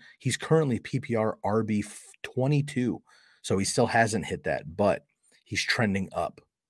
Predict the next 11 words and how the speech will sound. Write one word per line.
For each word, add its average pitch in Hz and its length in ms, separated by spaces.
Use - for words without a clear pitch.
And 82 100
that's 104 240
what 110 80
I 92 40
want. 90 300
I 85 60
wanna 90 180
buy 87 280
a 117 80
player 135 440
low 95 640